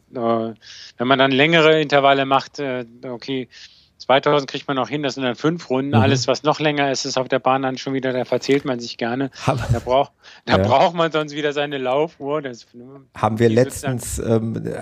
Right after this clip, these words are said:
Speaker 2: hat er mal ein Sondertraining eingestreut. Da waren wir
Speaker 1: Mhm.
Speaker 2: auf der Trabrennbahn in Dienstlaken.
Speaker 1: Hey,
Speaker 2: Und,
Speaker 1: okay.
Speaker 2: und sind dort tatsächlich da, wo normalerweise die Pferdchen rumrennen, irgendwie sind wir achthundert Meter Runden dann gelaufen.
Speaker 1: Ah,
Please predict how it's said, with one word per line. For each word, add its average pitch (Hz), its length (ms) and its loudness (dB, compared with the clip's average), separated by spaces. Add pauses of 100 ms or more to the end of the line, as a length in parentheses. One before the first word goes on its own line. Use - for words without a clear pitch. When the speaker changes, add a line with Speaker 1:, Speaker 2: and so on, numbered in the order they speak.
Speaker 2:
hat 120 220 -2
er 113 200 4
mal 107 240 2
ein 110 120 -6
Sondertraining 131 640 0
eingestreut. 135 840 0
Da 101 140 -4
waren 117 220 0
wir 117 140 2
Speaker 1:
Mhm. - 60 -2
Speaker 2:
auf - 200 -2
der 110 320 2
Trabrennbahn 98 960 0
in 95 280 -6
Dienstlaken. 92 840 -2
Speaker 1:
Hey, 123 600 -8
Speaker 2:
Und, 107 200 0
Speaker 1:
okay. 123 240 -6
Speaker 2:
und 104 160 4
sind 113 300 0
dort 120 440 2
tatsächlich 120 440 -2
da, 120 180 2
wo 117 80 -2
normalerweise 110 520 2
die 101 80 -4
Pferdchen - 440 -2
rumrennen, 113 560 -2
irgendwie 110 540 -6 (340)
sind 113 240 -4
wir 120 180 2
achthundert 117 440 0
Meter 98 200 0
Runden 87 400 -4
dann 92 220 -2
gelaufen. 92 580 -4 (120)
Speaker 1:
Ah, 165 320 -6